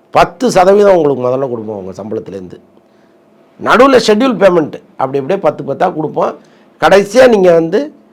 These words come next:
டப்பிங் பேசி முடிச்ச பிறகு பிசினஸ் பண்ணிட்டு தான் மிச்ச காசு. இதுக்கெல்லாம் ஓகேன்னு சொன்னாதான் நம்ம தொடர்ந்து இங்க படம்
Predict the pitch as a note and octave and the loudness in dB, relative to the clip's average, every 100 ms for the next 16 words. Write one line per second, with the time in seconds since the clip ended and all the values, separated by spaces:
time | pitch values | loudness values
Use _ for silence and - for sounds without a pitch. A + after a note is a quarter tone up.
0 | _ - D3 F3+ A3+ G3+ F#3 F#3 F3 E3 | _ -2 0 2 0 2 0 -2 -4 -4
1 | F#3 F3+ D3 C#3+ C#3 D#3 E3 F3+ - C#3+ | -2 -2 0 -2 -4 -6 -4 -6 -4 -6
2 | C3 C3+ C#3+ A#2+ - D3 B2 A2+ - _ | -2 -2 -2 -6 -6 -4 -6 -8 -16 _
3 | _ _ _ - C3 C#3 F3+ F3 E3 E3 | _ _ _ -4 0 2 4 4 2 2
4 | E3+ E3 D3+ C#3+ C#3 D#3 A3+ - _ _ | 0 0 -4 -6 -6 -4 -6 -8 _ _
5 | _ _ _ - B2+ C3 B2 C#3+ D3+ E3+ | _ _ _ -6 -4 -2 -2 -2 0 0
6 | E3 F3 D3+ C3 B2 B2 A#2+ C3 C#3+ | 0 0 0 0 -4 -6 -4 -4 -4